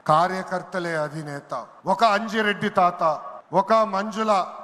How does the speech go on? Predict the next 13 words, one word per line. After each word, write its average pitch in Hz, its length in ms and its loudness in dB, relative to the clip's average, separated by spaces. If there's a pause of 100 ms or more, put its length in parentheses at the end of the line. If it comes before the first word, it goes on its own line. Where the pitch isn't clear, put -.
(140)
ఒక 202 200 2
తోట 226 400 0
చంద్రయ్య 208 580 0
నాకు 190 320 -2
స్ఫూర్తి. 175 560 -8 (200)
ఆనాడు 220 440 2
పొంగనూరు 240 540 0
నియోజకవర్గంలో 233 920 2 (400)
అంజిరెడ్డి 240 540 0
తాత 233 520 2
స్థానిక 240 380 0
సంస్థ 240 380 0
ఎన్నికల్లో 233 640 2